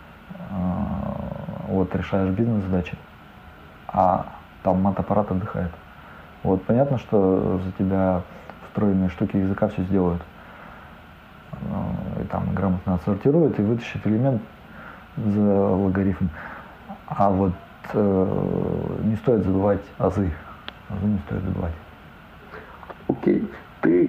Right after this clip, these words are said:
Speaker 2: сейчас всё же больше Android или Java девелопер?
Speaker 1: А, больше Android.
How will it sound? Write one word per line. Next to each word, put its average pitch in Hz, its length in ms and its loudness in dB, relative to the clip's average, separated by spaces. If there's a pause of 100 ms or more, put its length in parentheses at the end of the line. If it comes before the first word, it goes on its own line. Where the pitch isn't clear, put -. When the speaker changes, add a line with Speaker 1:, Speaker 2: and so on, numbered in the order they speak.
Speaker 2:
сейчас 156 220 4
всё 147 240 4
же 143 400 4
больше 139 360 2
Android 160 580 2
или 117 220 -2
Java 120 460 2
девелопер? - 460 -2 (320)
Speaker 1:
А, 107 460 -2
больше 104 320 2
Android. 113 340 2